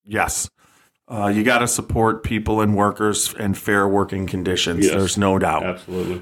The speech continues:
Speaker 1: Uh, so that brings us to what kinda happened, and that's one of the, uh, the things I wanna cover in this podcast, and I want everybody's opinion. But because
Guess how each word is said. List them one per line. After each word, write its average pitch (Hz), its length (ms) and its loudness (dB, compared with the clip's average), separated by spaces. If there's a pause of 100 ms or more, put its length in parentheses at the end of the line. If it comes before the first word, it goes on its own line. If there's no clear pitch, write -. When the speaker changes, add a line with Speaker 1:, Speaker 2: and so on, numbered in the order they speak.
(100)
Speaker 1:
Uh, 113 260 0 (140)
so 147 520 0
that 143 220 2
brings 175 220 2
us 170 180 0
to 139 600 2
what 123 600 0
kinda 139 340 2
happened, 123 600 0
and 113 160 2
that's 123 220 0
one 139 160 2
of 131 80 2
the, 117 180 0 (160)
uh, 110 100 -2
the 104 240 0 (140)
things 139 240 -2
I 127 60 2
wanna 120 180 0
cover 139 380 2
in 135 120 2
this 127 140 0
podcast, 131 600 0
and 123 80 2
I - 20 2
want 110 160 2
everybody's 120 500 0
opinion. 107 640 2 (440)
But 139 180 -6
because 143 600 0